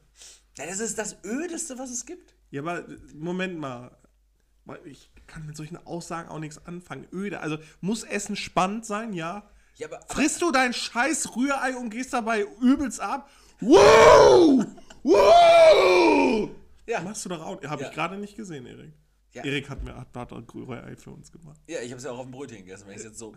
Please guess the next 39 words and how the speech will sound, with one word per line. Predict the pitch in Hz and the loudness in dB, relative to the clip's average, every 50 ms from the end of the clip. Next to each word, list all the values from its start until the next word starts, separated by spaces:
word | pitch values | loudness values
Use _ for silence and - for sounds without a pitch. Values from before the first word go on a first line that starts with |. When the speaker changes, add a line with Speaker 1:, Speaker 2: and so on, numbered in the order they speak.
| 98 _ | -20 _
Speaker 1:
pur | - - 156 175 185 180 | -20 -16 -14 -14 -14 -16
gegessen | 175 165 156 185 190 - 180 | -18 -18 -18 -18 -16 -16 -16
hätte, | 165 170 165 | -16 -14 -14
dann | 147 135 127 | -16 -16 -16
wär | 127 | -16
ich | 127 123 - | -16 -16 -14
komplett | 147 156 - 240 277 269 | -14 -12 -12 -12 -10 -8
Speaker 2:
Dann, | 208 - 226 | -8 -8 -6
dann | 214 | -6
wär | 208 - - 403 - - _ - - - _ _ - _ _ _ | -6 -6 -6 -12 -14 -14 _ -16 -16 -16 _ _ -20 _ _ _
Speaker 1:
Da | 135 | -10
hätte | 135 147 160 | -8 -8 -6
ich | 170 | -8
mir, | 170 156 | -8 -8
komm, | - 170 | -8 -8
da | 151 | -6
hätte | 156 160 | -6 -8
ich | 156 | -6
mir | 165 165 | -6 -8
eine | 156 156 | -8 -8
gescheuert, | 151 151 147 - 196 180 151 | -10 -10 -8 -6 -6 -6 -4
da | 120 | -6
hätte | 120 127 | -8 -10
ich | 135 | -10
mit | 151 151 147 | -14 -12 -12
so | 151 | -8
einem | 151 151 151 | -8 -8 -6
Hau-, | - 208 - - - | -6 -8 -8 -10 -12
Holzhammer | 175 165 190 226 247 - - - 147 147 | -8 -4 -4 -4 -4 -4 -8 -8 -6 -6
auf | 147 147 | -8 -8
den | 156 160 | -10 -12
Kopf | - 233 220 - _ | -12 -12 -12 -12 _
gehauen, | 165 160 147 143 156 165 151 - - - _ _ _ _ _ _ | -12 -10 -10 -6 -8 -8 -8 -10 -20 -20 _ _ _ _ _ _
Zähne | - - 196 202 202 190 | -14 -10 -10 -8 -8 -8
in | 175 | -8
der | 175 180 180 | -8 -10 -10
Tischkante | - 226 214 - - - - 240 - 151 123 | -10 -12 -12 -12 -10 -8 -8 -6 -6 -6 -8
geklopft. | 127 131 131 - - 143 - - - - - - - | -8 -14 -16 -14 -10 -10 -10 -10 -12 -18 -18 -20 -20
Speaker 2:
<laughs> | _ | _